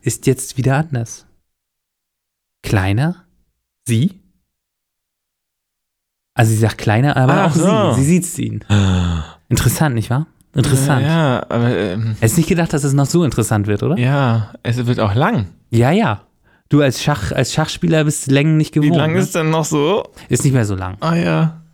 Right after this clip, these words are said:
Speaker 1: Noch vier Seiten. Nein, stimmt nicht. Nicht so lang. Ist nicht mehr so lang. Ist nicht mehr so. Alle, die sich jetzt gerade entspannt haben, es ist nicht mehr so lang. Entspannt euch schneller.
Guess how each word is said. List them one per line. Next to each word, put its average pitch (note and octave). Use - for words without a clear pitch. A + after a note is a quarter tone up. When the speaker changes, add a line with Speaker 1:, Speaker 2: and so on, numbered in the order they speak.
Speaker 1:
Noch A#2+
vier A#2+
Seiten. G2
Nein, A#2+
stimmt A#2+
nicht. G2+
Nicht -
so G2+
lang. G2
Ist -
nicht D#3+
mehr C3
so G#2+
lang. G#2
Ist B2
nicht -
mehr B2+
so. A2+
Alle, E3+
die D#3+
sich D#3
jetzt D#3+
gerade D3+
entspannt D3+
haben, E3
es B2
ist C3
nicht C#3
mehr C3+
so B2+
lang. A2+
Entspannt C3+
euch C3+
schneller. B2